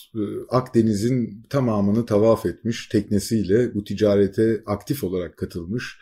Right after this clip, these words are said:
e, oğlunu doktor olarak yetiştirmiş, torunlarını özgürce yetiştirmiş,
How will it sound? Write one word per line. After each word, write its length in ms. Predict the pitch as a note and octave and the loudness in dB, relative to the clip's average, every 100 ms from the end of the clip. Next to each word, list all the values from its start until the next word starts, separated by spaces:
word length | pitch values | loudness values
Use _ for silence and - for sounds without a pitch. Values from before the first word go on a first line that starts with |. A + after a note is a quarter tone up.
| - - - | -20 -20 -4
e, 80 | F#2 F2 | -4 -2
oğlunu 460 | A2 A2 A2 A2+ A#2 | 2 2 2 0 2
doktor 280 | G#2+ - B2 | 0 4 4
olarak 420 | G#2 F2 E2+ - | 4 2 -4 -8
yetiştirmiş, 800 | E2 E2+ - F2+ E2+ A2+ - - - - - | -10 -10 -10 -8 -4 -4 -6 -14 -20 -20 -2
torunlarını 680 | B2 A#2+ B2 A2+ A2+ B2 A2 | 2 2 2 0 2 2 2
özgürce 440 | G2 C3+ A#2+ F#2 | 0 -2 -2 -4
yetiştirmiş, 800 | F2 E2 F2 - F2 C3 D3+ - | -6 -8 -12 -10 -8 -6 -8 -14